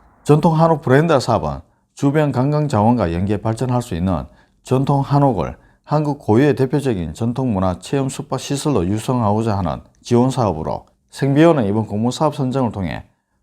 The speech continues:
앞으로 일 년간 삼천만 원의 사업비를 들여 다양한 한옥 체험 활동을 운영할 수 있게 됐습니다.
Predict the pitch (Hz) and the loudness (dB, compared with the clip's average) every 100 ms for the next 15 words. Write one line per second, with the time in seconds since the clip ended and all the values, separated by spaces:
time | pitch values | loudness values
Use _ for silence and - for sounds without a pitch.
0 | - 147 - 120 143 151 147 107 92 135 | -2 0 2 2 4 4 2 0 -4 -6
1 | 131 170 156 113 90 - 139 - 92 82 | -4 -2 0 0 -2 -2 -4 -2 -6 -6
2 | - 92 71 - _ _ _ _ 107 113 | -4 -4 -4 -8 _ _ _ _ 0 2
3 | 127 131 160 160 151 143 131 113 98 85 | 2 0 -2 -2 -2 -4 -2 -4 -4 -6
4 | - 123 127 127 117 - 90 147 147 147 | -4 -2 0 -2 -2 -6 -4 -2 -2 -2
5 | 92 92 73 71 | -6 -6 -6 -8